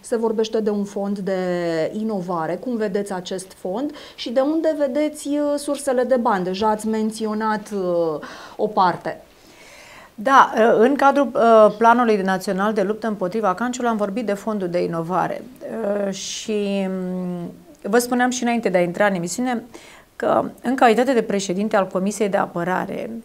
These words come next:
Speaker 2: pentru că tema sănătății este o problemă de securitate națională, pentru că nu poți să guvernezi, nu poți să, să vorbești despre apărarea teritoriului atâta timp cât tu nu ai o sănătate popula-, o, o sănătate, o populație sănătoasă.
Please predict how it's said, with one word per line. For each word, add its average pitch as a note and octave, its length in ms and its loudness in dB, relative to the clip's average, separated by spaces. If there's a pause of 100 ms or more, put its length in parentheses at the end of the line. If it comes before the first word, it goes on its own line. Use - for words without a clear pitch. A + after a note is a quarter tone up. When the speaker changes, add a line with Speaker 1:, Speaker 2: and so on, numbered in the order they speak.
Speaker 2:
pentru A3 320 -6
că C4+ 140 0
tema B3 340 0
sănătății G3+ 680 -2
este - 180 2
o B3+ 60 6
problemă A#3 380 4
de G#3+ 160 2
securitate A3 720 2
națională, F#3+ 840 -2 (540)
pentru A3+ 200 -4
că A#3 60 2
nu C4 80 2
poți B3 360 2
să A3 100 2
guvernezi, G3+ 840 2
nu A3+ 180 0
poți A3 540 -2
să, G3 280 6 (280)
să - 160 4
vorbești G3+ 480 6
despre G#3+ 300 2
apărarea G#3 500 6
teritoriului A#3+ 600 2
atâta B3 220 2
timp C4 200 -4
cât - 200 -4
tu C4 120 -4
nu A#3+ 200 2
ai A#3+ 140 6
o A3 60 4
sănătate G#3 540 -2
popula-, F3+ 520 -4 (320)
o, F#3+ 200 4 (100)
o G3 120 2
sănătate, G3 500 6
o G3+ 160 2
populație G3+ 580 4
sănătoasă. E3 680 -4